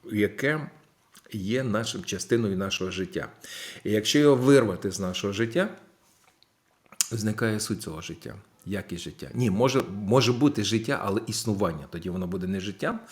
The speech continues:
а існуванням, біологічним існуванням. Навіть тварини обмінюються звуками, доволі складними звуками. Ви ж добре знаєте, і собак, і дельфінів, і слонів, які, а, передають дуже багато значень кур передають скільки значень, вони на,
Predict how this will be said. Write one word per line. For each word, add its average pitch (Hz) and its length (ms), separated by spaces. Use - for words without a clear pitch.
а 98 100
існуванням, 98 520
біологічним 143 560
існуванням. 98 480
Навіть 113 280
тварини 131 420
обмінюються 104 840
звуками, 104 580
доволі 95 340
складними 139 560
звуками. 85 420
Ви 107 100
ж 104 100
добре 90 240
знаєте, 82 340
і 92 40
собак, 151 400
і - 40
дельфінів, 104 560
і 110 80
слонів, 120 440
які, 104 380
а, 101 240
передають 104 640
дуже 110 280
багато 95 540
значень 87 540
кур 202 460
передають 110 600
скільки 110 440
значень, 95 500
вони 101 260
на, 98 320